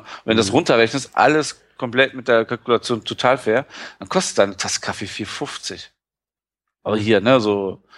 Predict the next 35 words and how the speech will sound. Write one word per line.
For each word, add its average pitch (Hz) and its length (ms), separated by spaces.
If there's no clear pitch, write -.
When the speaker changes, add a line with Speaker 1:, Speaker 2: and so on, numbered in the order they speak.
Speaker 1:
Milchkaffee 101 560
oder - 160
sowas. - 420
Das 156 340
fand 143 220
ich 127 80
dann 123 160
schon 127 160
wieder 117 180
hart. 104 340
Ne, 117 80
bei 117 100
Mock 135 220
und 123 80
Melzer, 151 600
was, - 220
ne, 131 340
wo 123 160
du 127 60
dann 117 220
zwei 131 180
fünfzig - 300
für 120 60
eine 117 100
Cola 143 340
bezahlst, 151 480
aber 117 140
die 117 160
dann 113 140
einen 104 180
fetten - 440
Tumbler 117 520
mit 107 320
richtig - 260
geilen, 110 280